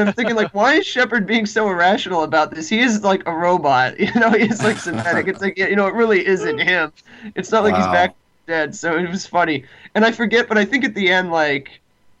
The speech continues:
Speaker 1: either they, like, Legion lets on, like, you know, maybe I am, you know, the same Legion <laughs> or not, but it was like, they had,
Speaker 2: Right.
Speaker 1: like, they came to, like, a little understanding before his <laughs> death, you know, that, uh,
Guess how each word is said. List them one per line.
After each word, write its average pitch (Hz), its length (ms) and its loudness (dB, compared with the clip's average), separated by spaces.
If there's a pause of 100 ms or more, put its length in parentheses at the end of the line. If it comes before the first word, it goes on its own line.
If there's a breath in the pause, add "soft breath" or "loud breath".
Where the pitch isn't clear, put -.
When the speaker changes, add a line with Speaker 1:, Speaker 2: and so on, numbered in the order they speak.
Speaker 1:
either 202 500 0
they, 165 260 -2 (180)
like, 170 240 -2
Legion 185 380 0
lets 165 260 -2
on, 156 240 0
like, 143 160 -4
you 135 80 -4
know, 135 100 -4
maybe 156 340 0
I 135 120 2
am, 190 440 2
you 160 120 -4
know, 147 160 -4
the 151 180 -8
same 165 420 -2
Legion 160 380 0
<laughs> - 20 0
or 196 180 -2
not, 175 380 0
but 190 120 0
it 170 100 -2
was 165 160 -10
like, 175 160 -2
they 196 100 0
had, 196 140 0
Speaker 2:
Right. - 0 -
Speaker 1:
like, 165 220 -2
they 196 80 -10
came 226 220 -2
to, 208 80 0
like, 185 140 0
a 175 40 -6
little 160 200 0
understanding 127 720 -6
before 123 320 -6
his 117 160 -6
<laughs> 110 120 -4
death, 131 360 -8
you 135 140 -6
know, 139 240 -2
that, 110 300 -6
uh, 110 180 -4